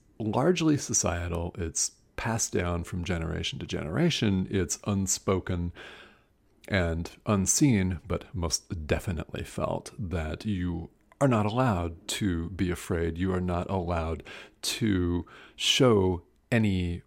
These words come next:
perceived sign of weakness. Very, very,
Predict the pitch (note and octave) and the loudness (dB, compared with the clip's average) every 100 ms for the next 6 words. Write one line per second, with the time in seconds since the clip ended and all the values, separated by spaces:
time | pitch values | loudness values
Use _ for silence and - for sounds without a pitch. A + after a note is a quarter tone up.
0 | _ - G#2 - G#3 C#3+ F#2+ F#2+ - - | _ -2 2 2 4 6 4 2 -4 -20
1 | _ _ _ _ _ - - G2 E2 D#2+ | _ _ _ _ _ -4 0 2 0 -2
2 | - - - F#2+ D#2+ D#2+ A2 - - - | -6 -8 -6 -6 -2 0 0 -2 -10 -12
3 | - - - - - _ _ _ _ _ | -6 -6 -6 -10 -18 _ _ _ _ _
4 | _ _ - - - _ F2+ E2+ F2 A#2 | _ _ -20 -20 -20 _ -10 -8 2 4
5 | B2 B2+ A#2+ A#2 A#2 - _ F2+ E2 F#2+ | 6 4 2 0 -4 -16 _ -10 -2 2
6 | A2 G2 E2 D#2 D#2+ | 2 2 0 -4 -10